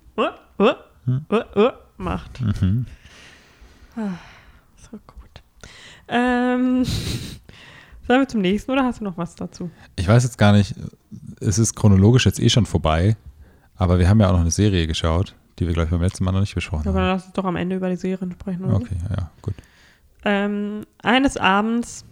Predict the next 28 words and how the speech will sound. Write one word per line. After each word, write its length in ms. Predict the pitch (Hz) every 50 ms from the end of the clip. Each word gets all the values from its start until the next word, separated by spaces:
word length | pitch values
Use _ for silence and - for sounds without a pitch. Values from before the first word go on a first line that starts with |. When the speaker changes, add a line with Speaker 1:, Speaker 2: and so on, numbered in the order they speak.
| - - -
Speaker 1:
haben 100 | 214 208
wir 60 | 202
überlegt, 400 | 190 185 196 202 208 240 233 -
was 140 | 214 202 -
wir 80 | 185 180
schauen 400 | - - 214 190 208 220 226 226
sollen. 420 | 220 214 214 214 220 226 233 240 - _ - - - - - _ -
Speaker 2:
Mhm. 100 | - -
Speaker 1:
Und 120 | - 190 196
ich 100 | 202 -
dachte 260 | - 185 185 180 -
so, 320 | - 180 180 185 185 190 - -
ich 180 | - 190 180 -
brauch 240 | - 185 190 180
jetzt 160 | 180 180 170 175
wirklich 520 | 190 202 196 208 190 190 170 - - -
ein 140 | 175 180 180
Pick-me-up, 800 | - - 240 240 - 247 233 226 214 214 226 226 - - 226 - - - -
ich 140 | - -
brauch, 320 | - - 180 170 175 165 - - -
äh, 360 | 190 175 170 170 170 175 170 - _ _ _ _ _ - - - _ _ - - - -
Throwback 720 | 220 214 214 233 240 220 226 226 226 240 - - - -
Speaker 2:
Ah, 400 | 101 98 95 95 95 90 87 85
Speaker 1:
zu 160 | 85 80 -
Speaker 2:
ja, 140 | 196 196 196
ja. 60 | 196 190 - - -
Speaker 1:
besseren 460 | 214 220 233 - 247 208 196 202 196
Zeiten. 560 | - 208 202 202 220 262 262 - - - 247